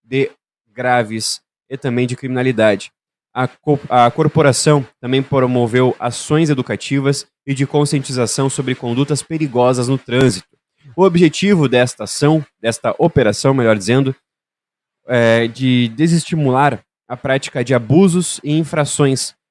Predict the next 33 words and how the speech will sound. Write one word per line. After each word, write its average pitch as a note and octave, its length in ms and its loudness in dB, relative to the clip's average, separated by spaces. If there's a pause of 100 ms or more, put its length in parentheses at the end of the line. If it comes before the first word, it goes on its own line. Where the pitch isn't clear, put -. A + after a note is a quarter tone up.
garantindo D3 460 -2
aos C#3 140 0
usuários B2+ 460 0
das A#2 160 -4
rodovias A#2 520 -2
federais A#2+ 460 2
segurança, C#3 840 -2
conforto C#3+ 720 -6 (300)
e D#3 40 -6
fluidez C#3+ 680 -2
no C#3+ 100 2
trânsito. A2+ 880 -6 (840)
É F3+ 60 -8
muito D#3+ 260 -4
importante D3+ 680 -8
que - 60 -20
o - 40 -20
pessoal C3 320 -4
continue, B2+ 520 -4
né? A#2 280 -4 (200)
Não B2 280 -2
de-, A2 280 -4
é, G#2+ 100 -2
depois A2+ 340 0
dessa B2 140 -2
operação, A2+ 460 0
continue A#2+ 340 -4
mantendo A#2 500 -4 (320)
as, A2 420 -6
é, A2 140 -4
seguindo B2 440 -4
as G#2 160 -2
regras A2+ 540 0